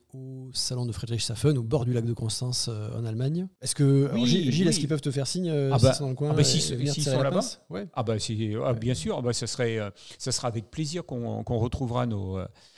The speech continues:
Speaker 2: nos, nos, nos viewers. Qui a prévu déjà d'y, d'y aller ?
Speaker 1: Sachant que côté Jump Seat, ce sera Jérôme Bonnard
Speaker 2: Jérôme
Speaker 1: et
Speaker 2: Bonnard
Speaker 1: toi-même.
Speaker 2: et puis, et puis moi. Voilà. Donc on y sera tous les deux. Ce sera vraiment une émission, euh, en salon, de, de,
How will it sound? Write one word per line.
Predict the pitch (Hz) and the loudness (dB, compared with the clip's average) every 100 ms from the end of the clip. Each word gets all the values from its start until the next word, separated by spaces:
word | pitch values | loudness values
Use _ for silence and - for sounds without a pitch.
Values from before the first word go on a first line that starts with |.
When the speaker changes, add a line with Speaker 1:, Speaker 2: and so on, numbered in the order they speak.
| - | -12
Speaker 2:
nos, | 117 113 110 110 | -6 0 0 0
nos, | 107 107 107 107 | 0 -2 -2 -2
nos | 113 | -2
viewers. | 101 113 107 135 - | -2 -2 0 -2 -4
Qui | - 143 143 | -8 -2 0
a | |
prévu | - 120 110 | 2 2 0
déjà | 160 123 139 | -2 -2 -2
d'y, | 131 117 110 | -2 -4 -2
d'y | 113 | -2
aller ? | 110 143 185 _ _ _ _ _ - | -2 -2 -6 _ _ _ _ _ -20
Speaker 1:
Sachant | - 120 123 | -14 -10 -8
que | 113 | -6
côté | 120 147 139 143 135 139 | -4 -4 -2 0 -2 -2
Jump | 123 | -2
Seat, | 117 - 165 | 0 -2 -2
ce | - | -2
sera | 120 - 139 151 156 _ _ _ | -2 2 4 4 2 _ _ _
Jérôme | 127 120 123 | -10 -4 -2
Bonnard | 120 127 160 - | 0 -2 -2 -2
Speaker 2:
Jérôme | - 127 123 | 2 4 6
Speaker 1:
et | |
Speaker 2:
Bonnard | 117 117 - | 6 4 2
Speaker 1:
toi-même. | |
Speaker 2:
et | |
puis, | - 107 104 | -2 -6 -6
et | |
puis | 95 - | -10 -12
moi. | 92 90 | -12 -12
Voilà. | 85 92 | -12 -10
Donc | 92 | -10
on | 104 | -10
y | 98 | -10
sera | - 101 | -10 -10
tous | 117 | -10
les | 95 | -10
deux. | 107 180 - | -8 -8 -12
Ce | - | -10
sera | 101 | -6
vraiment | 101 110 127 | -4 -2 -2
une | 107 | -2
émission, | 104 101 - 127 123 | -4 -6 -6 -6 -6
euh, | 92 87 - _ _ _ | -6 -10 -16 _ _ _
en | 135 | -8
salon, | 120 127 104 127 147 | -2 0 0 0 -4
de, | 107 98 | -6 -8
de, | 101 98 92 | -8 -10 -12